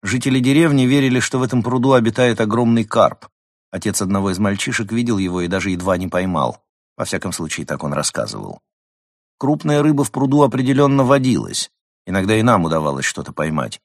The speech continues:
Беда в том, что нас вечно гнали оттуда, поскольку это было частное владение". Изабель слушала его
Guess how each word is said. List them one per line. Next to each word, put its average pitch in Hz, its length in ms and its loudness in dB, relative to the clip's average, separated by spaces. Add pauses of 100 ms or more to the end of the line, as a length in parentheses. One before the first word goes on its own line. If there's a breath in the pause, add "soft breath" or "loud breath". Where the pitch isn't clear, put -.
(360)
Беда 104 220 2
в - 80 -2
том, 139 140 2
что - 160 -2
нас 131 200 2
вечно 127 380 0
гнали 117 320 4
оттуда, 73 380 -4
поскольку 85 480 -6
это 78 120 -10
было 78 200 -8
частное 78 420 -4
владение". 73 580 -8 (920)
Изабель 87 420 -2
слушала 117 520 -2
его 110 360 0